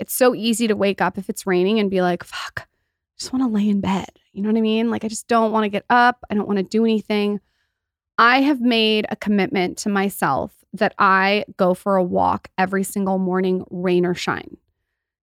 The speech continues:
Today, my son was sick. He normally goes with me. And so I just, like, put on my big puffer coat and took a walk by myself. Typically, I do go with my son. I'll put him in a stroller and take a walk. But sometimes it's raining so hard and I will still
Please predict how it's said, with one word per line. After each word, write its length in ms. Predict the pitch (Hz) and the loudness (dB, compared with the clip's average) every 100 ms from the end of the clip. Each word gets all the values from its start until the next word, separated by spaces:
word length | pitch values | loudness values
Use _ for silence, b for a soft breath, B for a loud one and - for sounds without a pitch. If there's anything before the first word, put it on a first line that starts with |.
| - | -2
Today, 580 | 240 220 202 202 220 - | 0 4 4 4 2 2
my 220 | 208 190 | 2 0
son 360 | 185 202 185 | 0 0 2
was 140 | 190 185 | 2 -2
sick. 340 | - 196 233 | -2 -2 -2
He 120 | - | -2
normally 380 | 202 180 185 190 | 0 2 2 0
goes 260 | 190 180 180 | 0 0 0
with 180 | 185 208 | -4 0
me. 200 | 254 294 | 2 2
And 160 | 214 | 0
so 180 | - 190 | 0 0
I 160 | 190 185 | 2 2
just, 260 | 196 - | -2 -2
like, 300 | 190 185 - _ _ _ | -2 -2 -6 _ _ _
put 200 | - 220 | 0 2
on 180 | 226 233 | 4 4
my 160 | 226 | 2
big 220 | 214 214 | 2 -2
puffer 340 | - 208 196 220 | 0 -4 0 -2
coat 320 | - 240 240 - | 2 2 2 0
and 160 | 185 | -2
took 180 | - 208 | -2 -2
a 80 | 190 | 0
walk 340 | 185 180 - | 2 0 0
by 120 | 190 | -2
myself. 640 | 180 180 175 - - - _ _ _ _ _ _ _ _ | 0 0 -2 -4 -6 -10 _ _ _ _ _ _ _ _
Typically, 420 | - 277 277 247 | 0 2 4 4
I 60 | 214 | 4
do 200 | 196 196 | 2 2
go 140 | 208 | 2
with 220 | 196 202 | 2 0
my 140 | 208 190 | 0 -2
son. 360 | - 185 196 | 0 -2 0
I'll 120 | 233 214 | 0 -2
put 180 | - | -2
him 80 | 190 | 0
in 80 | 185 | 0
a 40 | |
stroller 540 | 190 - 247 254 247 247 _ _ _ _ _ _ | -2 0 2 2 2 -2 _ _ _ _ _ _
and 140 | - 226 | -2 0
take 220 | - 208 | 0 0
a 60 | 214 | 0
walk. 520 | 196 185 240 - - _ _ _ _ | 2 2 0 -2 -14 _ _ _ _
But 160 | - 220 | -4 0
sometimes 360 | 240 226 240 220 | 2 2 2 0
it's 220 | 202 - | -6 -2
raining 320 | 196 196 214 | 0 2 0
so 300 | 208 175 180 | -2 -2 0
hard 320 | 185 185 226 | 2 2 2
and 120 | 226 | 2
I 60 | 208 | 0
will 180 | 196 196 | 0 -2
still 680 | - - - 226 208 208 | -4 -6 0 2 4 2